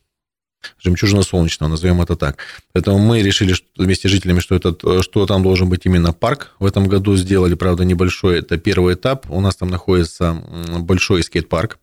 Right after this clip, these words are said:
Туда ребятишки ездят со всего города, поэтому в этом году мы его полностью отремонтировали, заменили все, а, деревянные элементы на новые пластиковые, которые уже отвечают соответствующим требованиям.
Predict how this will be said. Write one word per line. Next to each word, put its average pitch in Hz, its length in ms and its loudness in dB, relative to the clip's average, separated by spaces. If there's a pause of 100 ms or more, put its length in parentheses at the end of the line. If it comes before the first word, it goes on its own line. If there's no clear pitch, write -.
(140)
Туда 92 200 -2
ребятишки 87 460 -2
ездят 85 220 -2
со 87 100 -2
всего 85 280 0
города, 110 360 0
поэтому 92 320 0
в 95 60 2
этом 90 240 0
году 92 240 0
мы 90 120 2
его 87 140 4
полностью 85 1120 0
отремонтировали, 90 720 0
заменили 87 580 2
все, 82 440 0 (100)
а, 82 220 -4
деревянные 85 520 0
элементы 85 440 0
на 82 200 -4
новые 82 320 -2
пластиковые, 85 540 -2
которые 87 280 -4
уже 85 100 -4
отвечают 82 500 -4
соответствующим 78 600 -8
требованиям. 90 480 -4